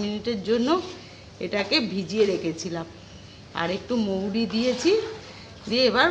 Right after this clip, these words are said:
মালপোয়াগুলোকে আমি ভেজে নেব। চলো তাহলে পুরো রেসিপিটা তোমরা আমার সাথে থেকো। এবার আমি মালপোয়াগুলো আস্তে আস্তে করে ভেজে নেব।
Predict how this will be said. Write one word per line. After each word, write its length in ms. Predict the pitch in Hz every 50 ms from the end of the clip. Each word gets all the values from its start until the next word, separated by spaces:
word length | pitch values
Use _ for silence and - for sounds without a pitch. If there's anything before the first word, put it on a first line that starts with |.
| 320 285
মালপোয়াগুলোকে 800 | 302 175 170 165 165 196 196 190 202 208 220 220 233 233 226 214 285 247
আমি 140 | 240 302 415 440 - - - - - - - - 180 170
ভেজে 320 | 208 214 165 - 240 269 254 226
নেব। 160 | 185 165 156 147 139 - - - - - - - - - - - - - - - - -
চলো 220 | - 180 175 190 208 214 -
তাহলে 280 | 220 220 226 220 240 294 294 -
পুরো 160 | 233 220 240 226 202
রেসিপিটা 560 | 175 196 175 - - 180 190 233 - - 269 330 381 - - - - - - - - - - - - - - -
তোমরা 240 | 180 190 208 208 214 214 208
আমার 200 | 214 214 226 220 220
সাথে 260 | 214 196 165 - 220 220 -
থেকো। 300 | 220 208 - - 220 294 370 415 - - - - - - - - - - - - - - - - - - - - - - - - - - - - -
এবার 160 | 175 196 208 208 196
আমি 120 | 185 226 277 285 233
মালপোয়াগুলো 520 | 185 190 196 196 190 196 202 202 214 240 269 247
আস্তে 180 | 214 - - 208 208
আস্তে 180 | 208 - 220 214 214
করে 160 | 202 240 262 294 262 208
ভেজে 240 | 185 165 185 254 262 247
নেব। 160 | 190 151 139